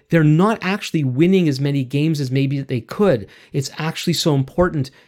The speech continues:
to have the, the singles and the doubles and the triples and get people on base, and then the home runner, home run hitter comes up and, and brings those, those runners home. That's,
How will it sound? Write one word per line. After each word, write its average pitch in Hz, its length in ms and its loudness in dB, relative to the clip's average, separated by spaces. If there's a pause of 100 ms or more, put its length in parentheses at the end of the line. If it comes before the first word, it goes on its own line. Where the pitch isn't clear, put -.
(100)
to 135 300 0 (140)
have 160 460 0
the, 117 260 -2 (140)
the 139 80 0
singles 143 600 0
and 127 80 -2
the 123 80 -2
doubles 131 500 0
and 117 100 -2
the 113 60 -2
triples 131 600 -2
and 123 180 -10
get 156 240 -4
people 180 320 -4
on 127 240 -2
base, 151 460 2
and 117 180 0
then 185 160 4
the 185 80 4
home 156 260 4
runner, 123 240 0 (260)
home 151 440 2
run 143 220 4
hitter 135 520 0 (460)
comes 139 420 0
up 165 400 -4 (480)
and, 135 320 2
and 117 200 -4
brings 160 360 0
those, 175 320 2 (160)
those 131 400 0
runners 156 420 0
home. 147 480 0 (640)
That's, 139 340 -4